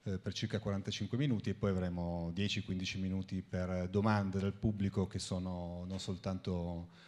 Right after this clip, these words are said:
come dire, tollerate, ma anzi incoraggiate e benvenute, perché Biennale è un'occasione di dialogo, non soltanto di ascolto.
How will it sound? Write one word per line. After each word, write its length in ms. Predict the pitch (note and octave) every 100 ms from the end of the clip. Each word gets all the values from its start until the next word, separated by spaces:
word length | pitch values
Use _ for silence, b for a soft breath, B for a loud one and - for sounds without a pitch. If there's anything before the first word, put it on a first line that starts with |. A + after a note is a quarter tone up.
| B -
come 120 | F2+
dire, 240 | F2 E2+
tollerate, 600 | - G2+ G2 G2 F#2 F#2 F#2
ma 120 | F#2+
anzi 220 | F2+ -
incoraggiate 760 | F#2 A2 G2 F#2+ G2 F2 F2+ G2+
e 60 |
benvenute, 600 | F#2 F#2 F#2+ F#2 F2 G2+
perché 380 | F#2 F2+ - F2 F2 F#2+
Biennale 320 | F#2 F#2+ G2
è 40 |
un'occasione 380 | F#2 F2+ F2+ F#2
di 120 | F2
dialogo, 420 | F2+ F#2+ F2+ F2+ F2+
non 140 | F2
soltanto 440 | - F2 F#2 E2+
di 100 | E2+
ascolto. 500 | E2+ - E2 E2 -